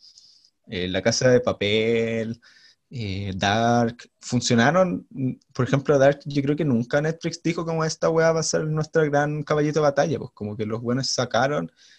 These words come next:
eh, la weá les fue bien, un buen dijo, "Esta weá está buena, esta weá está buena", y como que empezó a pasarse por todas las personas, y la gente la vio, pues, como hoy funciona así,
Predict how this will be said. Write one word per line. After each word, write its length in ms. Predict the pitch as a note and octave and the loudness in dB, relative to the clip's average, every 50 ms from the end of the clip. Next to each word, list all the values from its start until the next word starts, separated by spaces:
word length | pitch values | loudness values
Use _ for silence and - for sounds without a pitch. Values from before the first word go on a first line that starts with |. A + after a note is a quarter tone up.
| _ _ _ - | _ _ _ -8
eh, 340 | A2 A2+ A2 A2 A2 A2 A2 A2 - - - - | -6 -4 -2 -2 -2 -2 -2 -4 -4 -8 -10 -4
la 120 | C3 A#2+ G#2+ | -2 -2 0
weá 140 | A2 B2+ B2+ | 2 2 0
les 140 | B2+ - - | 0 0 -2
fue 100 | B2 A#2 | -2 0
bien, 300 | A2 A#2 B2+ C#3+ D3+ D3+ | 2 2 2 2 2 0
un 100 | C#3+ C3+ | 0 0
buen 160 | B2 B2 B2 B2+ | 0 0 0 -2
dijo, 140 | B2+ - C3+ | -4 -6 -4
"Esta 140 | - - B2 | -4 -2 0
weá 120 | A#2+ B2 | 0 0
está 160 | A#2+ - - | -2 0 0
buena, 160 | B2 C3 C#3 C3 | 0 0 0 0
esta 140 | - C3 | 0 0
weá 80 | B2 A#2+ | 0 0
está 160 | A#2+ - B2+ | 0 0 0
buena", 240 | A#2+ B2 C#3 D3 C#3 | 0 0 0 0 -2
y 80 | C3+ A#2+ | -4 -2
como 180 | - A#2+ A#2 | -2 -2 -2
que 80 | A2 B2 | -2 -4
empezó 440 | A#2+ A#2 A#2 A2+ - - C3 B2+ C3 | -4 -4 -4 -4 -2 -2 0 0 0
a 180 | C3 B2+ B2 - | 0 -2 -2 -4
pasarse 420 | B2 A#2+ - - C3 - - C#3+ | -4 -4 -4 -4 -4 -2 -2 -4
por 140 | B2+ A#2 A#2 | -4 -4 -4
todas 140 | - C3+ C#3 | -2 -2 -2
las 100 | C#3 - | -2 -2
personas, 520 | - C#3+ - - - D#3 E3+ D#3 E3+ - _ _ - - - - _ _ _ | -4 -4 -4 -4 -2 -2 -2 -4 -6 -8 _ _ -20 -20 -20 -20 _ _ _
y 340 | B2 A#2+ A#2 A2+ A2+ A#2+ G#2+ | 0 2 2 4 4 4 2
la 100 | - - | 2 2
gente 260 | C3+ C#3 C#3 C#3+ D3+ | 0 0 0 2 2
la 100 | D3 C#3+ | 4 4
vio, 220 | D3 F#3 C#4 E4 | 4 2 -2 -4
pues, 180 | - B2 A#2 - _ | -4 -6 -6 -6 _
como 420 | - A2+ A2+ A2+ A2 A2+ A2+ - - - | -6 -4 -2 -2 -2 -4 -6 -8 -4 -2
hoy 120 | C3+ C3+ | 0 0
funciona 360 | - - C#3 - - D#3+ E3 | 0 -2 -2 -2 -2 -2 -2
así, 760 | D#3 - - E3 E3 E3 E3 E3+ E3+ E3+ E3 E3 E3 E3 E3 | -2 -2 -2 -2 -2 -2 -2 -4 -4 -6 -6 -8 -8 -8 -10